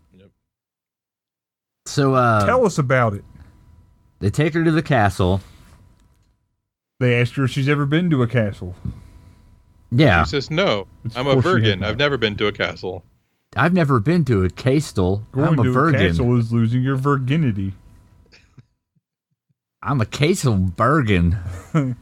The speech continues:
Speaker 3: One castle virgin.
Speaker 2: And so they,
Speaker 3: Sounds
Speaker 2: uh,
Speaker 3: delicious.
Speaker 2: they take her down to Virgin Holding, where they have
Speaker 1: Which
Speaker 2: all
Speaker 1: is
Speaker 2: the
Speaker 1: not
Speaker 2: other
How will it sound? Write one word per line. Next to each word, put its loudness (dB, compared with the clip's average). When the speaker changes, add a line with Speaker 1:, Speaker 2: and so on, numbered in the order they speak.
Speaker 3:
One 0
castle -2
virgin. 0
Speaker 2:
And 0
so 0
they, 2
Speaker 3:
Sounds 2
Speaker 2:
uh, -12
Speaker 3:
delicious. -12
Speaker 2:
they 0
take 0
her 2
down 2
to 0
Virgin 0
Holding, 2
where 0
they 2
have 2
Speaker 1:
Which 2
Speaker 2:
all 2
Speaker 1:
is 0
Speaker 2:
the 2
Speaker 1:
not 2
Speaker 2:
other 2